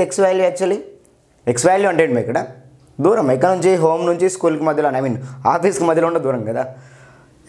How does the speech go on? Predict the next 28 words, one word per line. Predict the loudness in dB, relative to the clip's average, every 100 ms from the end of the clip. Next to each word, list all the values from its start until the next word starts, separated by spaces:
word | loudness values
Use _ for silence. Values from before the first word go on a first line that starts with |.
| 2
ఎస్, | 2 0
ఫార్టీ | 2 2
ఎయిట్ | 0 0
kilometers | 2 2 2 0 0 0
ఏ | 0
స్పీడ్తో | 0 -2 0 2
పోయిండు? | 2 0 -2 0
ఎయిట్తో | 0 2 0
పోయిండు | 2 0 -2
అనుకో, | -4 -6 -6 -8 -2
ఎన్ని | 0
గంటలకు | 2 2
reach | 2 2
అవుతాడు? | 0 0 -4 -10 -20 _ _ _ _ _ _ 0
Time | 0 2 0
చెప్పిండు | 2 0 2
అక్కడ, | 2 0
కానీ | 2 0
number | 0 0
of | 0
hours | -2 -2 -2
కాదు. | -4 -4
ఇప్పుడు | -4 0
తెలిస్తే | 0 2 0
మనకు | 0
number | -2 -2
of | -2 -4
hours | -4